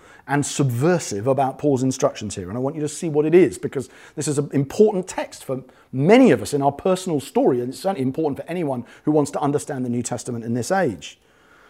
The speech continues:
Some people defend Paul, some people defend Paul like this, all right? They would say, "Look, slavery was taken for granted in the ancient world. It was like running a society without slaves would be like running a society without electricity today." That's true, by the way. That is true.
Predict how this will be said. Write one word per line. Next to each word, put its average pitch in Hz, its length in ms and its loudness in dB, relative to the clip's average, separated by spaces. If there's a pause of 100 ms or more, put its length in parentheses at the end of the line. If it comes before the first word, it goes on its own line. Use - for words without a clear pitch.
(440)
Some - 380 4
people 156 260 -2
defend 143 500 -4
Paul, 135 680 -4
some 202 120 4
people 202 160 4
defend 190 380 6
Paul 131 220 0
like 151 180 6
this, - 380 -2 (120)
all 123 60 -6
right? 214 140 6
They 202 120 10
would 254 160 6
say, 143 320 4 (280)
"Look, - 320 -2 (360)
slavery 214 640 6
was 147 180 -2
taken 185 420 0
for 170 100 -4
granted 135 360 0
in 120 80 -6
the 117 120 -6
ancient 117 280 -10
world. 104 320 -14 (140)
It 139 180 -2
was 143 180 0
like 139 360 0 (380)
running 220 340 8
a 185 40 4
society 170 400 4
without 151 240 4
slaves 135 400 2
would 131 100 -2
be 143 100 2
like 143 200 2
running 156 260 0
a 143 40 -4
society 135 420 -4
without 127 300 -4
electricity 127 500 -4
today." 90 260 -12 (680)
That's - 260 0
true, 123 240 2
by 80 140 -8
the 76 80 -16
way. - 160 -20
That 135 120 4
is 147 140 2
true. - 260 -6